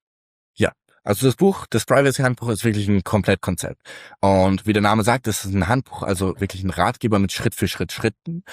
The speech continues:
wie man seine Privatsphäre verbessern kann. Also schon für Leute, die wissen, dass sie was für ihre Privatsphäre machen wollen und einfach nicht wissen, was sie machen sollen. Und das steht halt wirklich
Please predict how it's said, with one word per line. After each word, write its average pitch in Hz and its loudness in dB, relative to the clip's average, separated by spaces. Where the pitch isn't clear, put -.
wie 95 2
man 110 4
seine 98 0
Privatsphäre 90 -2
verbessern - -2
kann. - -16
Also 95 0
schon 113 4
für - 2
Leute, 107 4
die 92 0
wissen, 123 4
dass 98 0
sie 95 0
was 95 2
für 104 0
ihre 87 0
Privatsphäre 85 -2
machen 85 0
wollen 160 2
und 113 2
einfach 107 2
nicht 104 2
wissen, 101 2
was 95 0
sie 98 0
machen 85 -2
sollen. 50 -8
Und 85 -6
das 92 2
steht - -4
halt 90 -2
wirklich 90 -4